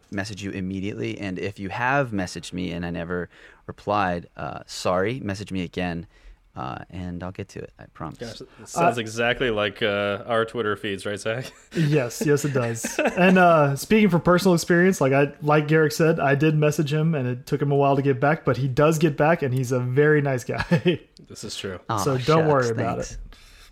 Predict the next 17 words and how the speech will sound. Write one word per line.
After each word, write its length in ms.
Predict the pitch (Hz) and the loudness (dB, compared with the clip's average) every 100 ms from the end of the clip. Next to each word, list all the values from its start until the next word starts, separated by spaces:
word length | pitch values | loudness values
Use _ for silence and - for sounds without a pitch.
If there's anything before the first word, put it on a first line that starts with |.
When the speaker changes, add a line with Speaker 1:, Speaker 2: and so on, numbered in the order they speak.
| _ _ _ | _ _ _
Speaker 2:
All 80 | 131 | 0
right, 120 | 120 | 0
Zach, 260 | 123 127 127 | 2 2 2
how 140 | 123 | 0
do 60 | 123 | 2
we 40 | |
get 100 | 123 | 2
a 20 | 120 | 4
hold 140 | 117 | 4
of 60 | 113 | 2
you? 140 | 101 - - - - | 0 -4 -16 -10 0
Speaker 3:
Uh, 380 | 156 151 143 131 | 4 6 4 2
Twitter 320 | - 202 196 | 2 6 6
is 80 | 170 | 6
the 60 | 147 | 4
best 300 | 196 202 208 | 4 4 4
way. 400 | 202 202 202 | 6 6 6